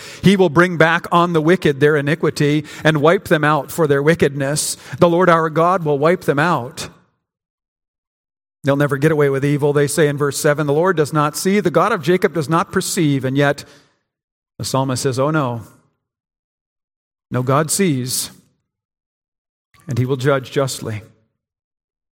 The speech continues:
"It is a fearful thing to fall into the hands of the living God, for he is a consuming fire," writes the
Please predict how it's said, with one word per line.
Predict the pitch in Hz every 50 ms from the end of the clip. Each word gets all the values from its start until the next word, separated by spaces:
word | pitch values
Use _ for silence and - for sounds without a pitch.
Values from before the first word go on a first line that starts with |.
| _ _ _ _ _ _ _ - - _ _ _ _ _ _ _ _ -
"It | 123 120
is | 123 117
a | 127 120
fearful | - 151 147 - 156 135
thing | - - 156 143 135
to | 120
fall | - 135 131 131 139
into | 143 135 123
the | 127 127
hands | 127 135 139 139 143 123
of | 127 120
the | 131 127
living | 135 143 135 143 143 131
God, | 131 120 120 123 117
for | 143 127
he | 131 139
is | 135 120
a | 143
consuming | 131 - 143 135 - - 143 147 151 147
fire," | - - 156 147 135 123 120
writes | 120 123 123 131 127 - - - - - -
the | 139 127 120 117 -